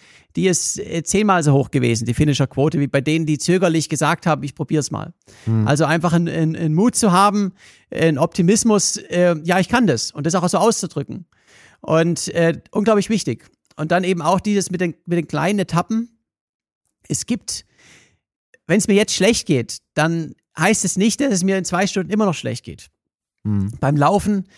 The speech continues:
Speaker 1: es kann sein, dass man nach dreißig Kilometern eine Schwächephase hat beim Laufen und denkt, oh, wie soll ich denn jetzt noch zwei Kilometer laufen?
Speaker 2: Ja.
Speaker 1: Das ist absolut falsch, weil es kann,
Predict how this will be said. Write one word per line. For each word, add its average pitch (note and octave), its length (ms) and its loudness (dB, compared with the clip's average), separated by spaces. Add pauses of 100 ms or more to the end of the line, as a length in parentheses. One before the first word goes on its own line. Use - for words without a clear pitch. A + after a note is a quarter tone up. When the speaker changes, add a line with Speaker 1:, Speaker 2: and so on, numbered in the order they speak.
(220)
Speaker 1:
es - 160 -6
kann F#3 160 0
sein, F#3 240 2
dass G#3 140 0
man F#3 100 0
nach F3+ 320 -2 (1040)
dreißig F#3 320 2
Kilometern G3+ 380 4
eine F3+ 100 2
Schwächephase D3+ 600 0
hat - 240 -6 (180)
beim C#3 180 0
Laufen B2+ 340 2
und C#3 120 -2
denkt, E3+ 260 0
oh, F3 200 0
wie E3 100 -2
soll F3+ 160 2
ich F3 80 4
denn F3 80 2
jetzt F#3+ 220 0
noch F#3 120 -2
zwei F#3 220 -4
Kilometer F3+ 400 -4
laufen? E3+ 400 -2 (680)
Speaker 2:
Ja. G2+ 160 -4 (240)
Speaker 1:
Das F3+ 140 0
ist F3+ 220 -6
absolut F#3+ 340 -2
falsch, A3 360 0
weil E3 220 2 (640)
es - 180 -6
kann, G3+ 400 0